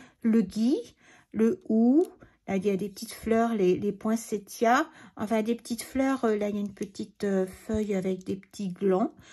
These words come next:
Voilà, donc je pense que je vais, euh, faire une petite composition avec, euh, avec celle-ci. J'ai sorti à tout hasard aussi,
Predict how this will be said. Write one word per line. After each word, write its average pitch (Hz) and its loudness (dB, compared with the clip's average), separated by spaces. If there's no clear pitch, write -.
Voilà, 202 0
donc 220 0
je - -8
pense 247 -6
que 226 -4
je 196 -10
vais, 202 -2
euh, 190 -2
faire 285 -4
une 262 0
petite - -8
composition 214 -6
avec, 190 -4
euh, 185 0
avec 214 -4
celle-ci. 214 -6
J'ai 269 0
sorti 320 2
à 294 2
tout 294 -4
hasard 285 2
aussi, 262 -2